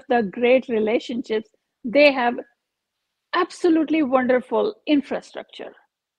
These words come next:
to send people over। अब मेरी team में, um, um, I mean, there have been times कि भाई मेरी team में नौ दस लोग होंगे जो India में बैठे हुए हैं।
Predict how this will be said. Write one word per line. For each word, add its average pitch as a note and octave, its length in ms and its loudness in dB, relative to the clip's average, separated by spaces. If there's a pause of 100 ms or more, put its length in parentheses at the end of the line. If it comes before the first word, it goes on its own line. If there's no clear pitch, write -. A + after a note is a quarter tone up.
to - 220 -4
send E4 180 0 (140)
people G3+ 320 -2
over। - 280 -12 (500)
अब C#4 420 2
मेरी D4+ 380 4
team C#4 320 -2
में, B3 380 -4 (440)
um, A#3 800 0 (180)
um, A#3 520 -4 (320)
I - 20 -2
mean, C4 260 2
there D4+ 220 6
have B3+ 180 -2
been B3+ 260 -2
times C#4 420 -4 (480)
कि C#4 100 2
भाई C#4+ 140 2
मेरी C#4 280 2
team C#4 260 -2
में C4+ 180 0
नौ C4 360 2
दस C4+ 460 0
लोग A3+ 340 0
होंगे A#3 480 -4 (260)
जो C#4 240 -4
India D#4+ 360 4
में G#3+ 180 -6
बैठे - 300 -14
हुए - 200 -20
हैं। - 60 -20